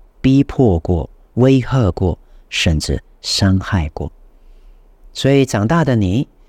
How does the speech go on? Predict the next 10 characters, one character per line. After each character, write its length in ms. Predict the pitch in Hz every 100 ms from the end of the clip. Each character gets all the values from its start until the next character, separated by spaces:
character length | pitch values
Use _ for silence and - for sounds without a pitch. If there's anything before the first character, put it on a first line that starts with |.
| - _ -
在 200 | 147 139
面 240 | 147 131
对 180 | 131 123
权 320 | - 98 107
威 220 | 143 170
的 360 | 190 87 80 80 -
人 220 | - 80
的 80 | 104
时 200 | 95 -
候， 280 | 82 107 98